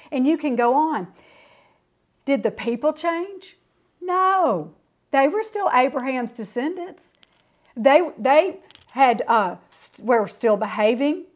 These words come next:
in many ways the same way. They missed the mark before the law was given. They missed the mark after the law was given. So what was the difference? It was the covenant that they were under.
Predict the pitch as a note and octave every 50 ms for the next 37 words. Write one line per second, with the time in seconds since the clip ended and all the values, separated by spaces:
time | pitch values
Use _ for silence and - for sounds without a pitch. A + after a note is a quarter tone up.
0 | _ _ - - A#3 A3+ A3 A3+ A#3+ C4+ B3+ A#3+ A#3+ C4 D4+ D4+ D4+ A#3 F#3+ -
1 | B3 A#3+ A#3+ B3 A3 G#3+ A3 A#3 C4 D#4 F4+ D#4+ C#4+ B3 A3+ G#3 F#3+ - _ _
2 | _ _ _ - G3 G#3 B3 C#4 C#4+ C#4+ - - C#4 B3 A#3+ A#3+ B3+ C#4+ D4 C4+
3 | - A#3+ A3 - B3 B3+ C4+ C#4 B3+ B3 B3 A#3+ A#3+ B3+ B3 B3 A#3+ B3 - A#3+
4 | C4 D4 F4+ F#4 - - _ _ - A3 B3 A3+ A#3 C4 D4+ D4 - - F4+ D#4+
5 | E4+ F4+ F4+ F4+ - - F#4 G#4+ A4+ A4 A4+ G#4+ D#4+ D#4 C#4+ C4 A#3+ A3+ G#3 G3
6 | F#3+ F#3 - A3+ G#3 F3 F3+ F3+ - _ _ _ _ _ - B3+ A#3 G#3+ B3+ D#4+
7 | F4 - C#4+ C4 B3+ A3+ - - G3 F3 D#3+ F3 F3+ F3+ F3+ F3+ E3+ C#3+ - _
8 | _ _ _ _ _ _ - - F4 F4 - G#3+ G3 - - - F3+ _ - -
9 | - - C#4 D#4 D#4+ B3 A3 F#3 E3+ E3 F3 F3 D3+ _ _ _ _ _ _ _
10 | - F3+ F3+ - G#3+ A3 A3+ A#3 A3+ G#3+ _ _ - F#3+ F#3 G3+ - - G#3+ G#3+
11 | A3 G#3+ G3 F3 F3+ F3 - -